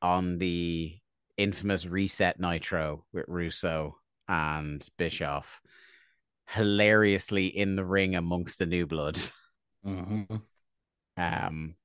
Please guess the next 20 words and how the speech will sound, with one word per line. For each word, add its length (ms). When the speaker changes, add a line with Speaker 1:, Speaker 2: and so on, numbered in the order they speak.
Speaker 1:
so 200
yeah, 260
he, 260
he 80
ain't 240
going 320
nowhere, 440
guys. 380
I 160
guess 460
all 240
we 140
can 180
do 580
as, 520
uh, 260
Thunder 340
Buddies 460
is 220
hope 360